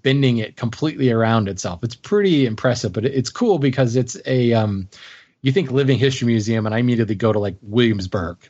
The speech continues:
like, you know, pre-industrial age. This is a, what, Defiance machine from the eighteen nineties. So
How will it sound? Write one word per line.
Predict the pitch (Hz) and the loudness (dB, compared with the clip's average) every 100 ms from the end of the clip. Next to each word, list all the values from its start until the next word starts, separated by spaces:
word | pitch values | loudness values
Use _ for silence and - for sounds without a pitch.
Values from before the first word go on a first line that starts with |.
| - | -10
like, | 98 90 _ _ | -8 -8 _ _
you | 127 98 | -4 -4
know, | 92 | -4
pre-industrial | - 139 135 113 110 113 110 110 | -2 0 0 0 0 -2 -4 -4
age. | 113 107 101 - - - _ | 0 0 0 -6 -16 -20 _
This | 156 147 | -2 0
is | 139 127 | 0 2
a, | 120 117 113 113 113 110 | 2 2 2 0 0 -2
what, | 113 110 107 110 98 90 | -2 -4 -4 -4 -4 -6
Defiance | - - 135 135 135 | -8 -4 0 2 2
machine | 135 131 131 131 131 123 113 | -2 0 2 2 2 2 0
from | 117 110 | -2 -4
the | 131 | -2
eighteen | 127 127 117 | -4 0 0
nineties. | 104 104 107 92 78 - - | 0 -2 -2 -2 -6 -10 -12
So | - - 107 92 | -6 0 2 0